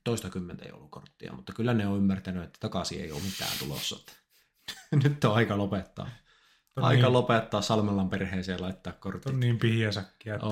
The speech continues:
Speaker 1: Oo,
Speaker 2: kannata
Speaker 1: ei
Speaker 2: edes yrittää.
Speaker 1: noilta. Ja, ja kummilapsillekin, niin ruskeaa nimettömään kirjekuoreen laita yhden hiilenpalan ja viidenkymmenen euron seteliä.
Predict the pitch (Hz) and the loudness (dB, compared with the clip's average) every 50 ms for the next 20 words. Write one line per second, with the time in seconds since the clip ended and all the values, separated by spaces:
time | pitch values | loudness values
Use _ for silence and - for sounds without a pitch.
0 | 107 107 107 107 107 107 104 104 104 104 104 101 101 104 98 104 104 104 101 95 | 0 2 2 2 2 2 2 0 2 2 0 2 2 2 2 2 0 0 -2 -4
1 | 95 98 98 101 107 107 107 104 - - 127 123 120 113 107 104 101 - - 101 | -2 -2 -2 0 0 0 0 -2 0 0 2 2 4 4 2 0 -2 -6 -6 -4
2 | 95 95 - - - 92 95 92 - _ _ _ _ _ _ _ _ _ _ _ | -4 -6 -6 -4 -2 0 0 -2 -4 _ _ _ _ _ _ _ _ _ _ _
3 | _ _ _ - 123 127 123 - - 110 104 104 107 107 107 104 101 98 95 95 | _ _ _ -6 -4 -4 -4 -4 -2 -2 0 0 0 2 0 0 -2 -2 -2 0
4 | 95 98 98 101 101 101 95 - - 98 98 98 98 95 98 95 98 - - 104 | 0 0 0 0 0 -2 -2 -4 -4 -2 -2 0 0 -2 -2 -4 -4 -4 -4 -2
5 | 110 101 90 95 101 98 95 95 92 90 92 90 87 90 92 95 104 101 98 95 | -2 -2 -2 0 0 0 0 0 0 -2 -2 -4 -6 -6 -6 -6 -4 -4 -4 -2
6 | 95 92 92 98 98 98 95 92 95 95 - 98 92 87 - - - - | -2 -2 -2 -4 -4 -6 -6 -8 -8 -8 -6 -6 -6 -6 -8 -12 -16 -20